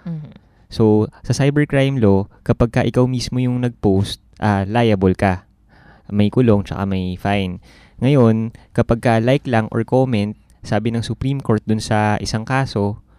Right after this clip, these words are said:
Speaker 2: ah, Dicini versus Executive Secretary, ah, pag n-, hindi ka liable. So, it no-, it does not necessarily mean na nagsasubscribe ka pag nag-like or comment ka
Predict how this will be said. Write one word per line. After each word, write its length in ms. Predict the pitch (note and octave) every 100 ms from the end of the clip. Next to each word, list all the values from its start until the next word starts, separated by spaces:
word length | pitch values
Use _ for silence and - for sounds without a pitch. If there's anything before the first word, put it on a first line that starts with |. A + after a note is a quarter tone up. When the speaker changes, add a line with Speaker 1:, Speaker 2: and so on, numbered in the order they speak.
| _ _
Speaker 2:
ah, 160 | G2+ G2
Dicini 400 | G2+ - A2+ G#2+
versus 240 | G#2+ G#2+
Executive 480 | G2 - G#2 - G#2+
Secretary, 720 | A2+ - G#2 B2+ A#2 G2 G#2 _ _ _ -
ah, 360 | G#2+ G#2 G2+ -
pag 80 | B2
n-, 160 | B2+ - -
hindi 160 | C3 C3
ka 80 |
liable. 640 | A#2+ G2+ F#2+ F#2 G2+ F#2 F2+ _
So, 160 | - A#2
it 160 | - B2+
no-, 80 |
it 80 | -
does 160 | A2+ A#2+
not 160 | A#2+
necessarily 640 | A#2+ A#2 A#2 A2 G#2+ A2 G#2+
mean 320 | G#2+ G2 F#2+
na 240 | F#2+ F#2 F#2+ - -
nagsasubscribe 800 | A2+ B2 A#2+ A2 - A2 G2+ G2+
ka 160 | G2
pag 160 | F2+ G2+
nag-like 400 | G2+ G2 F#2+ -
or 80 | G2
comment 400 | - G2+ G2+ G2
ka 240 | F2+ F2